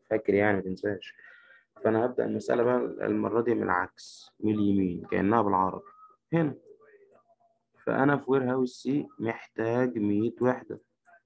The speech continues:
هعدي على مين؟ على فاكتوري واحد، هلاقي عنده ميتين، هاخد منه المية اللي أنا محتاجهم منه.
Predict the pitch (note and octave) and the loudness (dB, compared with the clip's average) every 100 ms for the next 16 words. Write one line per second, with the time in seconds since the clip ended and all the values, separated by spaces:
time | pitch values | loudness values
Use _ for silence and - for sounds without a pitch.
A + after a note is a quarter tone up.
0 | _ _ _ - - F#2+ G#2+ A#2 A2 G2+ | _ _ _ -20 0 2 2 0 -4 -2
1 | F#2+ F#2+ G#2+ G#2+ F2+ F#2 - G#2 - A2+ | -2 0 0 0 -4 -6 -6 -10 -6 -2
2 | A#2+ A#2 F#2+ G2+ G#2 A#2 G#2+ G#2 G2+ G#2+ | -2 -2 -4 -2 0 -2 -2 -4 0 0
3 | G2 - G#2 A#2 G#2+ F#2+ G2+ A2 A#2+ C#3 | 0 -2 -4 -2 -2 -2 -2 0 2 2
4 | C#3 _ _ A2+ G#2+ G2+ A2 A2+ G2+ F#2 | 0 _ _ 0 2 2 2 2 0 -2
5 | G2 G2+ - G2+ G2+ G#2+ G#2 G2 F#2+ | -2 -4 -4 -4 -4 -4 -2 -4 -6